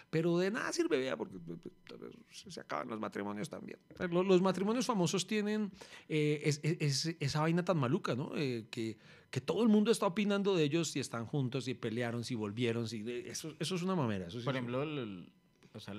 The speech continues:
Speaker 2: el caso más terrible con Gerard Piqué y Shakira, que todo el mundo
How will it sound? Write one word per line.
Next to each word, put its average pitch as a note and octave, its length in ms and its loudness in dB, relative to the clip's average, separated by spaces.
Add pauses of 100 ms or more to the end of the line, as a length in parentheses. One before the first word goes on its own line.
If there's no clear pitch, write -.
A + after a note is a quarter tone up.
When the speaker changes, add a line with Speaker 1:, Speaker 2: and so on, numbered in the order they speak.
Speaker 2:
el G#2+ 280 -12
caso F#2+ 220 -14
más A#2+ 140 -12
terrible B2 400 -8
con A#2+ 300 -10
Gerard G2 480 -8 (320)
Piqué A#2+ 420 -8
y A2 220 -8
Shakira, G#2+ 600 -8 (800)
que A2 100 -10
todo A2 220 -6
el A2 60 -6
mundo A#2+ 680 -4